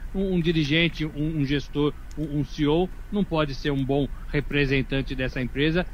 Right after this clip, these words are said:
se ele depende da vontade de uma federação. Tá tudo errado, gente, tá tudo errado.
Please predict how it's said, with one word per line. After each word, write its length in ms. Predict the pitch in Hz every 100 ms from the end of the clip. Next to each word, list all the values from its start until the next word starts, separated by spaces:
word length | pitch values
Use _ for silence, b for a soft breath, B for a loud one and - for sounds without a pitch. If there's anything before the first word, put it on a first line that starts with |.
| -
se 160 | -
ele 140 | 170 156
depende 680 | 156 147 147 143 147 139 135 - -
da 140 | 147
vontade 600 | 143 139 131 131 131 131 123
de 120 | 123
uma 140 | 127
federação. 640 | - 123 123 117 - 110 - - -
Tá 120 | 170
tudo 300 | - 175 147
errado, 400 | 127 120 107 107
gente, 300 | 110 104 -
tá 140 | 147
tudo 240 | 131 120 110
errado. 280 | 98 95